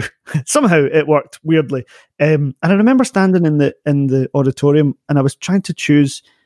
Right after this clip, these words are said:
how much light was gonna be on the tabs before they went out. So, you know, in the preset, how much light do we uplighting on the tabs? And I looked around and I thought to myself, "This is just the same as me being in the loft with my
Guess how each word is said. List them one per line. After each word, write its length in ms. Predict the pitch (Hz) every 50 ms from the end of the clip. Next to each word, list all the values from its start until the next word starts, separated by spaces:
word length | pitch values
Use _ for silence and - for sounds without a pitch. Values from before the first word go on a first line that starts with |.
| _ _ _
how 220 | _ - - 156 160
much 260 | 160 151 - - -
light 260 | 135 131 135 139 139 -
was 100 | 147 131
gonna 220 | - - 139 135
be 100 | 123 131
on 140 | 127 127 127
the 80 | 127 123
tabs 320 | - - 127 131 131 131
before 340 | - - 131 - 143 135 131
they 80 | 123 127
went 180 | 123 123 -
out. 220 | 127 139 143 - -
So, 160 | - 143 139
you 160 | 143 175 202
know, 100 | 190 143
in 100 | 131 127
the 80 | 131 131
preset, 480 | - - - 151 147 147 - 151 135 -
how 160 | - - 131
much 240 | 135 131 - - -
light 260 | 123 127 135 - - _
do 120 | - 127 123
we 60 | - - -
uplighting 380 | 143 - - 147 143 139 139
on 80 | 131 127
the 80 | 120
tabs? 300 | 113 - 127 127 123 - _ - - - - - - - _ _ _ _ _ _ _ _ _ _ _ _ _
And 140 | - 180 160
I 60 | 160
looked 240 | 165 165 190 190 -
around 180 | 165 160 160 160
and 80 | 143
I 60 | 135
thought 300 | 131 - - 147 - -
to 80 | - 143
myself, 400 | 143 127 - 139 135 123 - - _ _ _ _ _ _ _ _ _ _ _ - - -
"This 200 | 170 175 - -
is 120 | 170 -
just 160 | - 143 -
the 60 | -
same 300 | 147 - - 156 156 175 170
as 100 | 147 123
me 100 | 147 147 135
being 220 | 127 143 139 139
in 120 | 135 127 123
the 60 | -
loft 440 | - 139 147 147 - - - - -
with 140 | 143 - -
my 180 | 135 127 117